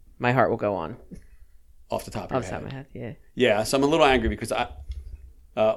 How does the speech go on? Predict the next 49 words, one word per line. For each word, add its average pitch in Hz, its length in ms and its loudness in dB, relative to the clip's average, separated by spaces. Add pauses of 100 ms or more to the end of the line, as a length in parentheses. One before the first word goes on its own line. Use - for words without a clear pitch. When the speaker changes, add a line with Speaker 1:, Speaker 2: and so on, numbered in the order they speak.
Speaker 2:
"Will 127 100 2
Always 131 360 4
Love 120 160 6
You" 107 80 -2
from 101 100 -8
Bodyguard 95 420 -4
was, 90 160 -12
was 95 220 -8 (100)
on 101 300 -2
mine. 113 460 -4 (160)
Speaker 1:
Mm-hmm. 120 160 -16 (360)
Speaker 2:
Uh, 95 320 -8
and 110 120 -2
it 107 60 -2
was 104 120 -10
like, 92 160 -10
"Dude, 90 160 -12
no 107 80 -12
one's 98 140 -10
gonna 104 120 -10
have - 220 -14
this." - 140 -12
'Cause, - 180 -14
but - 200 -12
then 139 100 4
when 127 100 2
I, 117 160 -2 (400)
I 120 80 4
did 143 300 2
research 120 580 2
after 120 260 0
I 110 40 4
built 113 240 0
my 107 140 -2
list. 120 380 2
Speaker 1:
It's, - 60 -14
like, 120 120 -8
the 117 60 -12
first - 240 -12
one - 80 -18
that - 100 -20
pops - 180 0
Speaker 2:
Uh, - 60 2
Speaker 1:
up. - 140 -4
Speaker 2:
yeah. 277 760 2 (100)
Speaker 1:
<laughs> - 80 -10
Speaker 2:
So 170 140 10
I, 156 80 12 (120)
I, 151 100 8